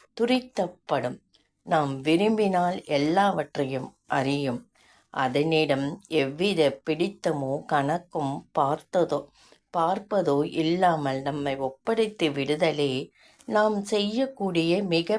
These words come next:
பயனுள்ள செயலாகும். ஒரு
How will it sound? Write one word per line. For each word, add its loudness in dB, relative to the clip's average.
பயனுள்ள 0
செயலாகும். -4
ஒரு 4